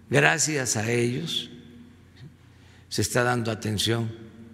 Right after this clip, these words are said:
a muchos enfermos en los hospitales. Ellos están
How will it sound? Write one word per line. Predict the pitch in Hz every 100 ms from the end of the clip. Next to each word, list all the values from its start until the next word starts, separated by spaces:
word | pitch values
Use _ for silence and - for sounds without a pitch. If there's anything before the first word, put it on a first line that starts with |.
| - - - - - - -
a | 110 117 123 - - -
muchos | 123 131 131 101
enfermos | 104 101 113 123 113 143 - - - - - - - - - - - - -
en | 104 101
los | 92 -
hospitales. | - - 92 113 117 117 - - - - - - - - - - - -
Ellos | 120 120
están | 95 117 117 113 101